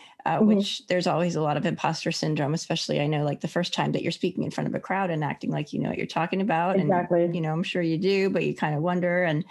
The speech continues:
Speaker 1: so talk a little bit about that process and how you learned to, to be a writer and to,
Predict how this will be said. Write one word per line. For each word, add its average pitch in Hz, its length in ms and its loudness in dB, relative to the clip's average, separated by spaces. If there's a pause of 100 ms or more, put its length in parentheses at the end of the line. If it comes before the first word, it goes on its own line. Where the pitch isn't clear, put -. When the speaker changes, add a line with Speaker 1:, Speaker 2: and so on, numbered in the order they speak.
(280)
Speaker 1:
so - 140 -2
talk - 240 -2
a 440 40 -2
little 330 160 0
bit 220 160 2
about 190 300 2
that 156 180 0
process 196 460 0
and 170 120 0
how 185 140 0
you 175 320 2
learned 175 680 0 (520)
to, - 220 0 (380)
to 190 160 0
be 180 260 2
a 220 80 2
writer 160 600 2
and 160 240 2
to, - 200 -2